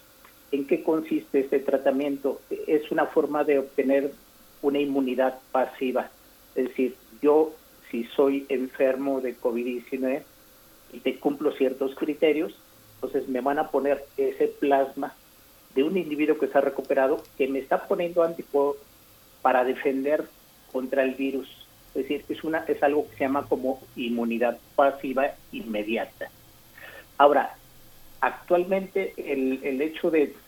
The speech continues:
de plasma hiperinmune, eso se está desarrollando por algunas compañías farmacéuticas. Lo que se pretende es exactamente colectar plasma de varios individuos,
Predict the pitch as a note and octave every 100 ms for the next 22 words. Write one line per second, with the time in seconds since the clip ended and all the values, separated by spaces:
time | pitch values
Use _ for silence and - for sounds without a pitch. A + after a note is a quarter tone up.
0 | - - C3+ C3+ D3+ D3+ D#3+ E3 D#3+ -
1 | C3+ C3+ C3+ C#3+ D3 F#3 - - - -
2 | - - - - D#3 - F3 F3 - C#3
3 | A#2 D3+ D3 D#3 D#3+ D#3 D3+ D3+ D#3 D3+
4 | D3 C#3+ D3 D3+ - - D#3 B2+ B2+ A#2+
5 | C3+ C#3 C3+ C#3 A#2+ B2+ A#2+ A#2+ - -
6 | A#2+ B2 B2 D#3 D#3 D#3+ - B2+ - -
7 | - - - - - C3+ B2+ A#2+ A#2+ C#3
8 | C3+ D3 D3 D3 D#3+ - C#3+ D3 D3 -
9 | - A#2+ C#3 B2+ - C3 C#3+ C#3 C#3+ -
10 | C#3 A#2+ A#2+ - C#3+ - D3 C#3+ C#3+ D3
11 | D3+ - - - - - B2 A#2 A#2+ C3
12 | C3 D#3 D#3 D3+ D3+ C#3+ D#3+ F#3